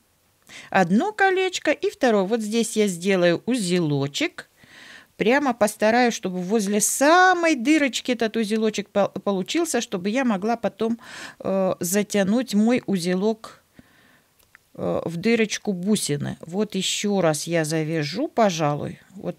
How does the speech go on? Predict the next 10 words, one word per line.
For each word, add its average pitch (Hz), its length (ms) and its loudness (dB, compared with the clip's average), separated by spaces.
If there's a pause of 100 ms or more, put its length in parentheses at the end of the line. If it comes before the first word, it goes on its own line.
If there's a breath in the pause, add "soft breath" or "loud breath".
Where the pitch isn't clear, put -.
(160)
так, 160 360 -4 (460 loud breath)
чтобы 175 520 -2 (200)
то, 226 160 2
что 190 220 -6
я 190 280 4
уже 175 260 2
завязывала 196 800 2
раньше, 165 460 0
не 185 400 2
развязывалось. 175 1300 -2